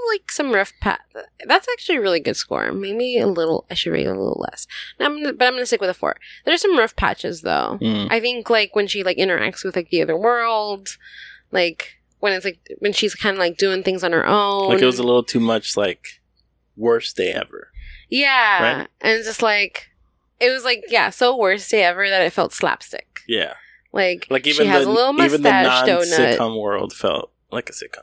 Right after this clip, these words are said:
Speaker 1: Yeah.
Speaker 2: Yeah.
Speaker 1: So I think that was kind of rough, like, that transition. But, like, it also, like, emphasizes, like, the ridiculousness of, like,
Speaker 2: Life.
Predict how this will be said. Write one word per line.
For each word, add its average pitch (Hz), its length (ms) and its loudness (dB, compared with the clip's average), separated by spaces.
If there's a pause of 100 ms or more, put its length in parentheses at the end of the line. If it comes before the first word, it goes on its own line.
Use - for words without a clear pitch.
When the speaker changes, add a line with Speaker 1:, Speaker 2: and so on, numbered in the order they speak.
(160)
Speaker 1:
Yeah. 214 480 2 (360)
Speaker 2:
Yeah. - 180 -6 (500)
Speaker 1:
So - 180 0
I 240 160 4
think 269 200 -2
that 202 160 4
was 202 120 -8
kind 196 200 0
of 185 180 -2
rough, 156 580 0
like, 196 200 0
that 160 180 2
transition. 170 680 -2
But, 190 200 2
like, 185 340 -2 (960)
it 208 80 2
also, 190 400 2
like, 175 240 0 (400)
emphasizes, 180 800 0
like, 165 160 0
the 175 100 0
ridiculousness 160 1000 -2
of, 170 160 -2
like, 170 380 -2 (200)
Speaker 2:
Life. - 600 -6